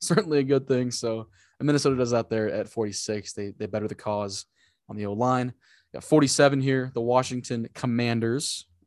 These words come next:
are on the clock. Gonna go with Lewis Cine, safety out of Georgia. Um, more of a physical box safety. I think that fits kinda what, uh, Washington wants to do with that defense. Um, I think the way for them to be successful and make a playoff push is to keep getting that defense better.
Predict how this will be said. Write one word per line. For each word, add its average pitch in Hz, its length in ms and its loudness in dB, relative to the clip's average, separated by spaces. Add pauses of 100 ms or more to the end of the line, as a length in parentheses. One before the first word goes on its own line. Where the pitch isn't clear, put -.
(100)
are 117 80 -8
on 113 80 -4
the 110 60 -8
clock. 110 420 -6 (400)
Gonna 165 120 -4
go 220 80 8
with 220 100 8
Lewis 156 340 2
Cine, 151 400 -2 (280)
safety 151 320 0
out 139 60 4
of 131 60 -2
Georgia. 131 520 0
Um, 107 320 -8 (340)
more 151 100 0
of 139 60 0
a 127 40 0
physical 135 480 -2
box 117 320 4
safety. 123 340 -2
I 117 40 -2
think 117 140 -6
that 110 140 -6
fits - 280 -4
kinda 117 160 -4
what, 110 140 -4 (220)
uh, 107 220 -6
Washington 117 480 2
wants 117 160 -4
to - 40 -8
do 123 60 0
with 117 100 -4
that 95 120 -6
defense. 117 520 -4
Um, 101 360 -10 (540)
I 117 60 -2
think 143 160 2
the 139 80 6
way 139 120 8
for 135 120 -2
them 131 120 2
to 131 80 0
be 123 80 -2
successful 127 680 -2 (800)
and 117 100 -2
make 123 140 0
a 110 60 -2
playoff 120 320 -2
push 117 200 -4
is 104 120 -10
to 107 80 -10
keep 98 300 -12
getting 113 180 -4
that 101 160 -6
defense 113 320 -6
better. 113 360 -2